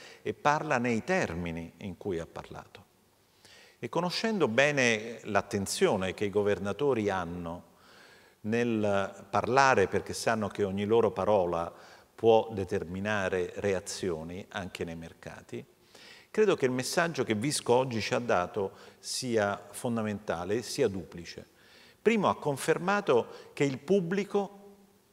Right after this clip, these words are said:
e una parte delle imprese è pronta a fare il salto,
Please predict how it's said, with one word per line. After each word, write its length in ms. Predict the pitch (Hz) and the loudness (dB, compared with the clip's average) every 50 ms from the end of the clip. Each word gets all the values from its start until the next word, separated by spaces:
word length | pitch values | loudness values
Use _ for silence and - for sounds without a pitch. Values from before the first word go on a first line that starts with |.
| _ _ _ _ _ _ _ | _ _ _ _ _ _ _
e 100 | - 127 | -2 0
una 180 | 120 110 113 107 | 0 2 0 2
parte 720 | - 143 139 135 131 127 - - - 113 104 101 101 - - | 4 4 4 4 2 -2 -6 -2 2 4 4 4 2 0 -2
delle 240 | 110 117 117 117 120 | -2 -2 0 0 -2
imprese 760 | 127 127 - 160 156 156 165 170 160 - - 165 160 156 - - - - - - - _ | -2 -2 -2 -2 -2 0 -2 -4 -6 -4 -4 -2 -2 -4 -6 -10 -20 -20 -20 -20 -14 _
è 120 | - 127 127 | -4 -4 -4
pronta 680 | - - - 170 180 185 190 190 190 - - 180 - | -2 0 2 4 4 4 2 0 -2 -2 -2 -2 -2
a 120 | - 123 113 | -2 -4 -6
fare 540 | - - - 143 131 127 131 135 139 131 - | -6 -6 -4 -2 -2 -2 0 -2 -2 -4 -4
il 120 | - 135 117 | -6 -8 -6
salto, 640 | - - - 95 73 71 - - - - - - | -6 -4 -4 -6 -6 -8 -12 -16 -20 -20 -20 -20